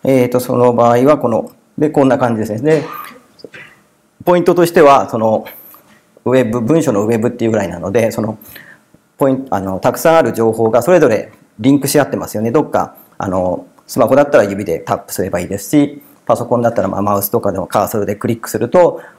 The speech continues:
別のページにすぐ簡単に飛んでいくことができますけれども、それを成り立たせているのが、このエイチティーエムエルの中で書かれているこういう情報なんですね。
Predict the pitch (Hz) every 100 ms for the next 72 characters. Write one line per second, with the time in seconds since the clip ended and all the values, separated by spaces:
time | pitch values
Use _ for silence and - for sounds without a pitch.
0 | _ - 127 139 135 127 117 120 135 117
1 | 113 107 113 - 113 104 107 - 110 -
2 | - 98 92 - 90 98 135 143 - -
3 | _ - 175 170 170 - _ - 131 127
4 | 127 127 135 123 107 135 160 147 117 110
5 | - - 120 - 120 113 101 92 92 -
6 | 110 120 107 - - 117 107 101 98 107
7 | 107 98 95 - 104